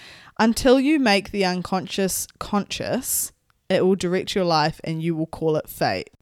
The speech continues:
This one just blew my mind in a way, because I feel like so many of us do things unconsciously, and we either, a lot of the time, we choose not to make it conscious. Like, we might, there might be a part of us that knows,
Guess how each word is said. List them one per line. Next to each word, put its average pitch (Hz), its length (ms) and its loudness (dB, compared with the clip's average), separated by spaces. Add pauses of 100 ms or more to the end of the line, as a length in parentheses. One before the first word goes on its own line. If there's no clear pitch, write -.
(100)
This 240 220 -2
one 415 160 0
just 466 300 0
blew 196 360 2
my 180 180 0
mind 143 560 -8 (120)
in 196 120 0
a 185 80 0
way, 135 440 -6 (360)
because 202 520 6 (100)
I 202 100 4
feel 226 320 6
like 202 520 2
so - 320 4
many 247 220 4
of 202 80 2
us 175 420 2
do 170 180 0
things 160 500 -4 (180)
unconsciously, 165 920 -4
and 180 340 -2
we 208 220 0
either, 220 480 4 (360)
a 202 80 4
lot 196 120 6
of 262 80 4
the - 60 -8
time, 381 200 2 (120)
we 208 160 2
choose 175 720 4
not 170 220 -8
to 185 120 -2
make 160 240 -4
it - 120 -10
conscious. - 600 -8 (340)
Like, 165 280 0
we 202 160 4
might, 208 280 2 (220)
there 190 140 -4
might 185 120 0
be 190 80 2
a 175 40 -2
part 170 200 -2
of 165 60 -2
us 175 140 0
that - 160 -4
knows, 175 640 0